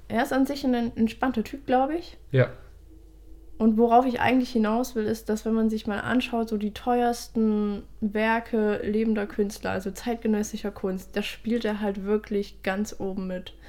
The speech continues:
Speaker 2: Ja.
Speaker 1: Also es ist nicht so, dass er, das ist, dass er nur in Deutschland
Speaker 2: Nee, er ist wirklich weltweit,
Speaker 1: sondern
Speaker 2: erfährt er riesen
Speaker 1: weltweit so
Speaker 2: Anerkennung.
Speaker 1: teuer. Also zum Beispiel hat er zweitausendfünfzehn oder nicht er, aber zweitausendfünfzehn oder eines seiner Gemälde, ich glaub, das heißt einfach nur abstraktes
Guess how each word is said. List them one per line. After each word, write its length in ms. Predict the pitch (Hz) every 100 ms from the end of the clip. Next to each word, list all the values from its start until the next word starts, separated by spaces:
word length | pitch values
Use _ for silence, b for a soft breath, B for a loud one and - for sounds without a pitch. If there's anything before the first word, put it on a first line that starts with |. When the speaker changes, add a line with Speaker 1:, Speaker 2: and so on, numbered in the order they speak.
| B
Speaker 2:
Ja. 100 | 127
Speaker 1:
Also 180 | 214 220
es 120 | 220
ist 160 | 240 240
nicht 160 | 240
so, 160 | - 226
dass 240 | 226 220
er, 400 | 190 202 202 208 b b b
das 140 | 214
ist, 220 | 226 214 -
dass 240 | 208 208
er 60 | 202
nur 340 | 196 190 190 - - -
in 120 | - 196
Deutschland 800 | 202 233 - 214 202 220 269 - - - -
Speaker 2:
Nee, 200 | 127 127
er 80 | 120
ist 80 | 120
wirklich 260 | 123 113
weltweit, 480 | 123 135 139 123 131
Speaker 1:
sondern 260 | 233 226 220
Speaker 2:
erfährt 100 | 131
er 60 | 233 254
riesen 100 | 254
Speaker 1:
weltweit 100 | 233
so 40 |
Speaker 2:
Anerkennung. 320 | 233 240 -
Speaker 1:
teuer. 260 | - 233 190
Also 300 | 190 208 196
zum 180 | 196 226
Beispiel 200 | 220 220
hat 60 | 214
er 80 | 208
zweitausendfünfzehn 920 | 226 208 214 208 - 226 233 - 208
oder 160 | 180 180
nicht 160 | 185 -
er, 180 | 226 220
aber 140 | 214
zweitausendfünfzehn 840 | - 220 208 214 - 240 - 247 240 B B B -
oder 140 | 220 190
eines 320 | 208 220 220
seiner 320 | 214 208 202
Gemälde, 500 | 196 208 226 226 226
ich 140 | 220
glaub, 120 | - -
das 180 | 220
heißt 140 | 220 -
einfach 180 | 214 214
nur 140 | 208
abstraktes 880 | 190 - - 214 - 220 - - -